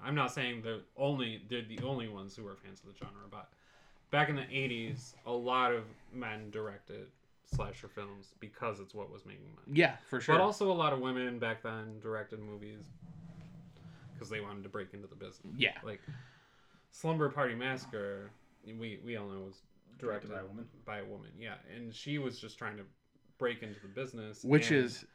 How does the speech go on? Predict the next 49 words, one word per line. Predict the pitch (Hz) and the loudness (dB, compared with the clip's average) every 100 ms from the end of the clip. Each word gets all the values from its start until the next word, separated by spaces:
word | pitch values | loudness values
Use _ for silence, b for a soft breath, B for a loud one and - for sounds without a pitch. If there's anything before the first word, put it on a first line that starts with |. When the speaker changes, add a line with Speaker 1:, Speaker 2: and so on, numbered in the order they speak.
| B B B B B B B B | B B B B B B B B
Speaker 1:
But, | 135 196 | 10 12
I | 202 | 12
mean, | 208 | 10
I | 196 | 8
think | 180 226 202 | 8 4 2
she | - 185 143 113 - | 2 2 2 -4 -4
enjoyed | 147 139 135 143 135 117 113 - | 0 2 4 4 4 2 -4 -2
what | 131 127 | 2 2
she | - | 0
was | 113 - | -6 -4
doing. | 135 117 180 | -2 6 12
Speaker 2:
Right, | 214 90 80 | 12 12 8
right. | 139 104 - - b b - | 8 8 4 -10 b b 2
Speaker 1:
But | 131 127 | 2 2
also, | 131 135 143 | 0 0 0
the, | 113 131 127 127 | -2 -2 -2 -2
I, | 127 127 - - - 127 | 0 -2 -4 -20 -18 -6
maybe | 127 143 147 131 | 2 4 4 2
the | 123 | 0
only | 120 123 | -4 -4
reason | 117 117 | -4 -6
there | 117 | -6
was | 107 | -6
nudity | 117 117 107 104 | -6 -8 -8 -10
in | 104 | -10
the | |
movie | 104 104 107 | -12 -12 -12
is | 104 | -14
because | 104 101 110 98 - | -14 -10 -10 -10 -16
it | 101 | -14
was | 107 | -12
Roger | 104 104 101 | -10 -8 -8
Corman | 101 123 110 101 104 | -8 -6 -6 -8 -10
produced | - 104 101 - | -10 -10 -10 -2
Speaker 2:
Right. | 127 120 - | 4 6 6
Speaker 1:
the | 123 | 0
film | 110 104 | -2 -6
and | 101 | -8
it | 98 | -8
was | 104 - _ | -12 -16 _
required. | 117 107 - 117 110 101 | -6 -6 -6 -4 -2 6
Speaker 2:
But | 170 | 8
at | 160 | 10
the, | 160 131 117 135 | 12 10 8 6
but | 156 | 6
at | |
the | 151 | 6
same | 143 160 131 | 8 8 8
time, | 123 139 113 101 | 10 10 10 4